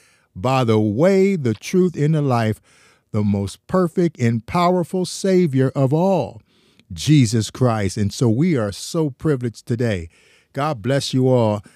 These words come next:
I'm Pastor Larry, have the joy and privilege of serving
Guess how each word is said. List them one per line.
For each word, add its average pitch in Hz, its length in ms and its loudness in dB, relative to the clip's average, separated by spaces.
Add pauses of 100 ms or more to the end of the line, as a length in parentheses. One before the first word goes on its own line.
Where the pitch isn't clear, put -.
(240)
I'm 123 220 -6
Pastor 139 440 -6
Larry, 160 440 2
have 139 220 0
the 123 100 -2
joy 165 440 2
and 139 140 -2
privilege 165 400 -2
of 104 140 -8
serving 180 640 0